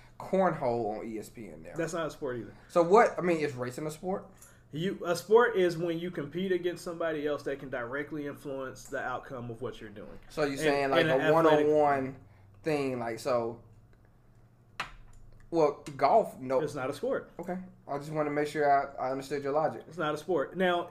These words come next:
Speaker 2: you have, now, it's a skill. It's a skill
Speaker 1: But
Speaker 2: set.
Speaker 1: not a sport.
Speaker 2: It's not. Now, and people think that just because that you're athletic and being athletic makes you better at it, that it makes it a sport. It's not a sport.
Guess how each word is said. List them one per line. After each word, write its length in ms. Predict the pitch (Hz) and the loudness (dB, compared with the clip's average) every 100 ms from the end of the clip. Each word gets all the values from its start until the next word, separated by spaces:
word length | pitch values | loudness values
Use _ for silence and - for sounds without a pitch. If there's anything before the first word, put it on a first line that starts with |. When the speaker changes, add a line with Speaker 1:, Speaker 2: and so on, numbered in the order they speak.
| 160 | -4
Speaker 2:
you 240 | 208 233 | 2 4
have, 200 | 220 - | 4 2
now, 280 | 208 185 170 - - - | 0 0 -4 -12 -2 4
it's 260 | 202 - - | 4 4 0
a 280 | 190 180 160 | 4 4 4
skill. 720 | - - 202 294 196 156 - - - | -2 -4 2 4 6 4 -2 -14 -8
It's 140 | 190 | -6
a 60 | 175 | -6
skill 260 | - 254 339 | -6 -4 0
Speaker 1:
But 80 | |
Speaker 2:
set. 80 | 127 | 2
Speaker 1:
not 80 | 120 | 2
a 40 | |
sport. 420 | 123 123 117 - - - | 0 -6 -8 -8 -12 -8
Speaker 2:
It's 160 | 175 | -4
not. 240 | 208 185 175 | -2 -2 2
Now, 120 | 214 190 190 | 2 2 2
and 220 | 214 208 208 | 2 2 2
people 280 | 262 262 | 0 2
think 260 | 226 202 202 | 2 2 4
that 300 | 185 156 156 | 4 4 0
just 160 | 202 202 | -4 -4
because 460 | 196 196 175 165 | -4 0 0 0
that 280 | 165 160 156 | 0 0 0
you're 360 | 165 170 156 165 | 0 2 0 0
athletic 760 | 170 156 139 165 165 - - - - - - | -2 -2 2 4 4 2 -6 -20 -20 -14 0
and 320 | 170 160 147 | 2 2 4
being 220 | 170 165 | 2 4
athletic 400 | 156 156 165 151 | 0 2 2 2
makes 220 | 156 151 | -4 -8
you 80 | 147 | -6
better 340 | 127 190 208 | 0 0 2
at 140 | 143 131 | 0 0
it, 80 | 131 | -2
that 120 | 143 | -4
it 80 | 139 | -4
makes 200 | 143 - | -10 -12
it 60 | |
a 40 | - | -18
sport. 320 | - 190 - | -10 -8 -6
It's 100 | 156 | -8
not 180 | 185 202 | -4 -4
a 60 | 170 | -6
sport. 400 | - 233 - | -6 -4 -4